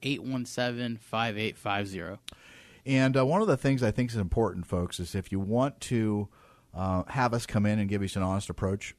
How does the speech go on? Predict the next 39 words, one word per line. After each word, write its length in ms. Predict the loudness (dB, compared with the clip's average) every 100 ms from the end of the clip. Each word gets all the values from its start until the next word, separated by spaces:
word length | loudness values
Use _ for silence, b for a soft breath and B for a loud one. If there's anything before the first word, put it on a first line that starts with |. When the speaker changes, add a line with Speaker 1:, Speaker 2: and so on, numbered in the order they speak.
| _ -8
Speaker 2:
of 460 | -4 -4 -4 -6
what's, 640 | -2 -2 -2 -6 -6 -8 -8
uh, 200 | -4 -4
going 260 | 0 0 2
on 140 | 0
in 60 | -2
the 60 | -2
market 460 | -2 -2 -4 -4 B B B -8
and 220 | -6 -2
what 160 | -2 -2
your 100 | -2
home 200 | 0 0
is 100 | -2
actually 380 | -2 -2 -4
worth, 500 | -4 0 0 0 -2 -16 _
we're 100 | -6
happy 380 | -2 -2 -2 -2
to 100 | -6
do 200 | -4 -2
that. 280 | 0 -2 -4 B B B B
Uh, 340 | -2 0 0 -2 -4
I 140 | -2
think 260 | 0 0 2
more 200 | 4 4
importantly 500 | 2 2 2 0 -2
now, 300 | 0 0 0
as 140 | 0
we 100 | 0
haven't 240 | 0 0 -2
talked 260 | -2 -2
about 260 | -2 -2 -2
it 120 | -4
in 180 | -4 -6
six 400 | -6 -6 -8 -6
years, 380 | -4 -2 -4 -6
is 120 | -12
chasing 440 | -2 -2 0 -2
the 60 | -2
market. 440 | -2 -4 -4 -8